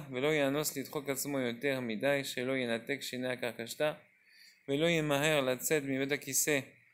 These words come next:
עד אשר ברור לו שאינו צריך עוד. ופה שוב אני מוסיף שלא צריך להיות עכשיו, אה, יותר מדי מדויק בעניין הזה, אלא אם אתה מרגיש שצריך לגמור, אז תגמור,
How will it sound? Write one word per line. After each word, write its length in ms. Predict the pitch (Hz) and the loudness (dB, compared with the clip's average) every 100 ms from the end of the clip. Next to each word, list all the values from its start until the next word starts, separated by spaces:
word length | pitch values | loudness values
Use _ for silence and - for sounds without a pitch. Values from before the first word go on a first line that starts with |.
| _ | _
עד 300 | - 156 147 | 2 4 4
אשר 340 | 127 123 143 139 | 0 2 0 2
ברור 360 | 131 147 147 | 2 4 2
לו 160 | 143 135 | 2 0
שאינו 340 | 135 127 135 | -2 0 0
צריך 300 | 131 131 123 123 | 0 0 -2 -4
עוד. 440 | - 120 - 135 120 | -4 -2 2 2 2
ופה 500 | 117 - - - 131 127 | -2 -6 -6 0 0 0
שוב 180 | 139 | -2
אני 160 | 127 117 | -2 -2
מוסיף 420 | 120 123 - 143 | -2 -4 -4 -4
שלא 180 | - 131 | -4 -4
צריך 240 | 131 135 123 | -4 -4 -6
להיות 280 | 127 127 - _ _ _ _ - | -6 -8 -10 _ _ _ _ -8
עכשיו, 480 | 123 - 131 123 | -4 0 0 2
אה, 200 | 120 120 104 - - _ _ _ _ _ _ _ _ _ _ - - - - | 2 2 0 -6 -14 _ _ _ _ _ _ _ _ _ _ -14 -14 -16 -12
יותר 300 | 117 127 135 | -4 2 2
מדי 360 | 135 131 131 131 | 4 4 4 4
מדויק 420 | 127 123 127 123 | 0 0 2 2
בעניין 340 | 120 123 123 120 | 0 -2 -2 -2
הזה, 380 | 120 131 175 180 - _ _ - | 0 2 2 2 -6 _ _ -4
אלא 200 | - 151 175 - - - _ _ - 196 | 0 2 2 0 -8 -20 _ _ -12 -4
אם 100 | 185 | 2
אתה 160 | 185 | 2
מרגיש 440 | 170 151 147 147 127 | 4 2 2 0 -2
שצריך 280 | - 147 | 0 0
לגמור, 360 | 143 135 123 131 | 0 -2 0 0
אז 80 | 139 | 0
תגמור, 540 | 175 190 202 185 151 | -2 2 4 4 2